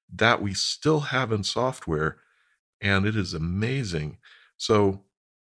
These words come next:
you know, like you said, go back to structural programming, procedural programming, right? And, and, uh, we learn so much from that, what people would consider old and no good anymore.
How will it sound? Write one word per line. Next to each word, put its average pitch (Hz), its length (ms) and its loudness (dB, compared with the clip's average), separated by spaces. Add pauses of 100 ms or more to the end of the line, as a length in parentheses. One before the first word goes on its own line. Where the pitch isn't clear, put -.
(140)
you 120 100 2
know, 92 260 2 (260)
like 110 320 -2
you 135 80 0
said, 76 340 -4
go 104 160 6
back 120 260 2
to - 60 -8
structural 117 500 0
programming, 92 520 -2
procedural 107 800 0
programming, 90 640 -4 (240)
right? 92 260 -4
And, 82 240 -2 (600)
and, 85 420 -2
uh, 78 280 -4 (100)
we 92 140 -4
learn 104 240 2
so 107 240 0
much 98 280 -2
from 80 480 -2 (320)
that, 90 420 0
what 92 240 -4 (140)
people 98 280 0
would 90 180 0
consider 90 580 0
old 92 380 4
and 76 380 -6
no 95 300 4
good 95 260 0
anymore. 73 480 -4